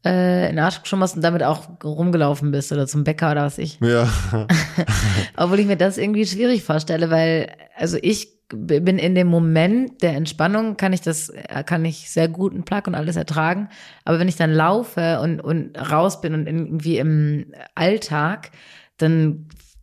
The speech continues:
Speaker 1: dann geht ja komplett alles wieder zu und wird trocken und geht zusammen.
Speaker 2: Mhm.
Speaker 1: Und dann stelle ich mir einen Plug im Arsch ziemlich unangenehm vor.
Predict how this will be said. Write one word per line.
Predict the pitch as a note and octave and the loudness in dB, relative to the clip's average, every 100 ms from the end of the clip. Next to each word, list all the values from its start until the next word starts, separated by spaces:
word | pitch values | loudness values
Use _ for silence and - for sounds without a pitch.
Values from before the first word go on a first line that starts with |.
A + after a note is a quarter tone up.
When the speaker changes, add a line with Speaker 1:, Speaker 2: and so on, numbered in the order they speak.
| - | -4
Speaker 1:
dann | C#3+ D3 D3+ | 0 2 2
geht | D#3 | 2
ja | D3+ D3 | 2 2
komplett | D#3 D3 E3 | 0 0 0
alles | C3 C#3+ C3+ | 0 -2 0
wieder | D3 C#3 | 0 0
zu | - G#3 F#3+ | 0 2 4
und | - D3 D3 | 4 2 4
wird | D3 - | 2 0
trocken | - E3 E3 | -4 -2 -2
und | D3+ D3 D3 - - | -2 -2 -4 -10 -8
geht | - D3+ | -4 -2
zusammen. | D3+ C#3+ E3 F3+ C#3+ - _ | -2 0 0 0 -4 -8 _
Speaker 2:
Mhm. | G#2+ F#2 G2+ G2+ G2+ _ _ - | -2 2 2 2 -2 _ _ 0
Speaker 1:
Und | F3 D#3+ | 2 4
dann | D#3 D#3+ | 2 0
stelle | D3 D#3 | 0 0
ich | D#3 | 2
mir | D#3 D3 | 4 2
einen | D3 | 2
Plug | D3 D3 | -2 -4
im | C3+ | -6
Arsch | A#2+ - - | -6 -8 -2
ziemlich | G3+ F3 E3 | 0 2 2
unangenehm | E3+ D#3+ D3 C#3+ C#3+ | 0 0 0 0 -2
vor. | D3 D3+ | -4 -6